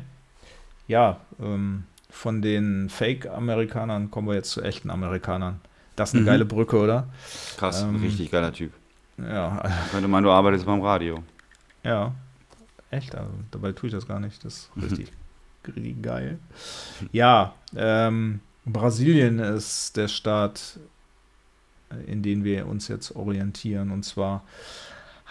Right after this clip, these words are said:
Speaker 1: haben wir da ein Album, das von Scum Noise, äh, stammt.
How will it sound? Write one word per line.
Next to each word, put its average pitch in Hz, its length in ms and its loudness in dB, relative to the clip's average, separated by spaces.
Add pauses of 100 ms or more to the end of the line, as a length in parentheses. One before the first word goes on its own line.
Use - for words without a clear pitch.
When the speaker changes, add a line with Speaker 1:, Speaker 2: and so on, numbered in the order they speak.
(120)
Speaker 1:
haben 113 440 2
wir 143 380 4
da 120 400 2
ein 113 480 0
Album, 113 400 0
das 110 340 -4
von 110 240 -4
Scum 104 440 0
Noise, 117 640 -2
äh, 101 720 -6
stammt. - 520 -6